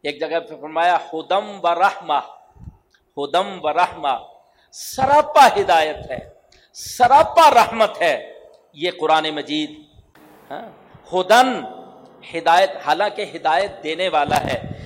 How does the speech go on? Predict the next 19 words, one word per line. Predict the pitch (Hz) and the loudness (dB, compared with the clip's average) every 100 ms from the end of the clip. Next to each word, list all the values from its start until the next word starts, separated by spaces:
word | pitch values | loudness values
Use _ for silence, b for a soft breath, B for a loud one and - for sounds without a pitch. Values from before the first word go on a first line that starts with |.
| B | B
لیکن | 139 151 180 180 185 185 180 | -14 -8 -8 -8 -10 -10 -10
اس | 185 - | -12 -8
میں | 170 180 170 - B B | -6 -4 -6 -14 B B
مبالغے | 143 160 165 160 170 185 175 196 | -10 -6 0 4 4 2 0 2
اور | 196 196 185 | 2 2 -2
تاکید | - 190 185 185 247 269 277 - | -2 0 0 -2 -10 -10 -10 -2
کا | 185 | 0
انداز | 175 165 165 170 160 | 0 0 2 2 0
ہے۔ | 160 135 - | -4 -4 -6
ھدی، | 151 180 202 196 139 147 | -4 0 0 -4 -10 -4
ھدی | 156 180 196 | -2 -2 -2
کا | 208 | -2
مطلب | 196 196 202 - | -2 -4 -6 -2
کیا | 214 208 | 2 4
ہے؟ | 247 294 - B B | 2 0 -8 B B
سراپا | - - - 247 254 294 - 349 330 285 | -16 -12 -2 4 6 6 6 6 8 6
ہدایت | 269 269 277 - | 8 8 6 4
ہے۔ | 247 247 - - - - - - - _ b b | 4 4 2 -4 -18 -20 -20 -20 -20 _ b b
یہ | 160 208 285 | -12 0 2